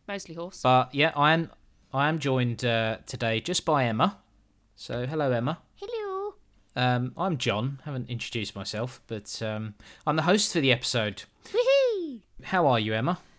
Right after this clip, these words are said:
Speaker 1: Yeah, I mean, covid's great, isn't it? So we're all still back
Speaker 2: Very
Speaker 1: in
Speaker 2: good.
Speaker 1: lockdown in the U K. Uh,
Speaker 2: Mm.
Speaker 1: and as of next week, we'll be going into tiers again. Who knows what that means?
Speaker 2: Yep.
Speaker 1: I know what tiers
Speaker 2: Certainly
Speaker 1: are.
Speaker 2: be lots of tears.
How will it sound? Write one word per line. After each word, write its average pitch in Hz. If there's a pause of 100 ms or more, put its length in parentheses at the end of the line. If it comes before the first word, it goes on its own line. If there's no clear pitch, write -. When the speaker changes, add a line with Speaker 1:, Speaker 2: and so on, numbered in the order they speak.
(560)
Speaker 1:
Yeah, 320
I -
mean, 254
covid's 277
great, 294
isn't 240
it? 320
So 226
we're 240
all 226
still 226
back 226
Speaker 2:
Very -
Speaker 1:
in 208
Speaker 2:
good. 208
Speaker 1:
lockdown 214
in 202
the 202
U 202
K. 214 (600)
Uh, -
Speaker 2:
Mm. 202 (200)
Speaker 1:
and 214
as 214
of 208
next -
week, - (340)
we'll 208
be -
going 202
into 208 (140)
tiers 220
again. 240 (460)
Who 233
knows 196
what 208
that 220
means? 254
Speaker 2:
Yep. 139
Speaker 1:
I 254
know 277
what -
tiers 269
Speaker 2:
Certainly 123
Speaker 1:
are. 104
Speaker 2:
be 113
lots 113
of 104
tears. 107